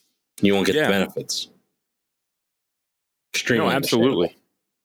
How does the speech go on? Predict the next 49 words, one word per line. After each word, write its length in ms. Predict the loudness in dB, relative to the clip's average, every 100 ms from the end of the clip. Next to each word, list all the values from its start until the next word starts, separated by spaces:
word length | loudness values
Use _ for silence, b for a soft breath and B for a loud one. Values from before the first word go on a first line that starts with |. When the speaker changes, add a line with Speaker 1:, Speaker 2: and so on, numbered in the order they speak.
| _ _ _ _ _ _ _ _ _ _ -18
Speaker 1:
understandable. 260 | -6 -4 -4
Speaker 2:
Huh. 100 | -10 _ _ _ _ _ _ _ _ _ _ -18 -2
Speaker 1:
Or 220 | 2 4
to 60 | 4
Speaker 2:
Yeah, 80 | 2
Speaker 1:
turn 180 | 2 2
Speaker 2:
so, 140 | 2
yeah, 80 | 2
Speaker 1:
on, 100 | 0
Speaker 2:
I 100 | -2
think 180 | 0 0
that 120 | 2
makes 140 | 2 2
more 220 | 2 2
Speaker 1:
uh, 100 | 0
Speaker 2:
sense. 320 | -2 -4 -2
Speaker 1:
yeah, 220 | 2 2 4
or 180 | 2 2
to 100 | 2
turn 240 | 2 2
on 240 | 2 2
the, 260 | 4 4 4
um, 480 | 2 2 4 4 2
Flame 380 | -2 0 2 2
Wake, 320 | 0 0 -8 -2
uh, 360 | 2 4 2 2
Awakening, 600 | 2 2 2 0 0 0
Flame 240 | 0 -2
Call 180 | 2 0
Awakening, 480 | 2 2 2 0 2
or 300 | 2 2 2
the, 260 | 2 2 2
uh, 380 | 2 2 0 -4 b b b b 0
the 140 | 2
other 180 | 4 2
one 260 | 0 -6 -8 _ -6
that, 280 | 0 0 2
uh, 360 | 2 2 2 0
grabs 500 | 4 4 2 0 0
one 220 | 2 2
from 240 | 0 2
your 140 | 2 2
graveyard 500 | 2 2 2 0 0
and 120 | -2
puts 180 | -2 0
it 80 | -2
into 220 | -4 -2
your 160 | 0 2
hand. 280 | 0 -2